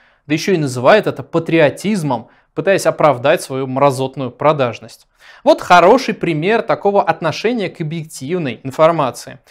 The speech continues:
Крейсер "Москва" затонул два года назад. Власти и пропаганда всеми силами старались замолчать эту катастрофу и сообщили только об одном погибшем и двадцати семи пострадавших.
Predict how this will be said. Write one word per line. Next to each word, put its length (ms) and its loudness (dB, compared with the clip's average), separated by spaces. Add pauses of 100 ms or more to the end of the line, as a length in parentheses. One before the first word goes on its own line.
(220)
Крейсер 380 0
"Москва" 420 2
затонул 380 -2
два 480 4
года 300 -4
назад. 440 -2 (460)
Власти 360 4
и 20 -2
пропаганда 640 2
всеми 420 -4
силами 460 -2
старались 460 -2
замолчать 800 0
эту 120 -16
катастрофу 640 -6
и 120 -8
сообщили 800 -2 (160)
только 280 2
об 140 4
одном 420 2
погибшем 640 -2
и 80 -8
двадцати 380 -8
семи 260 -8
пострадавших. 800 -4